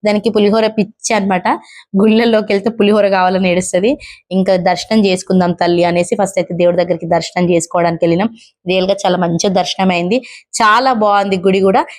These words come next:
ఇంకా ఈ గుడి కొంచెం డెవలప్‌మెంట్ అయితే చాలా బాగుంటది. రియల్ గా చాలా బాగుంది, బాగా నచ్చింది నాకైతే ఈ గుడి.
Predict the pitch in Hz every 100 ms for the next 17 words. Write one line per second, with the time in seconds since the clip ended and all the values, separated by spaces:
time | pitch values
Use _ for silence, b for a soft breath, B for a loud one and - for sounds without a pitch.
0 | _ 202 208 226 196 202 202 185 180 202
1 | 180 180 190 190 190 180 196 196 175 175
2 | 180 175 170 175 180 233 254 B B -
3 | 180 202 202 208 208 185 180 190 185 180
4 | 196 185 180 190 208 190 - 180 175 170
5 | 175 175 175 202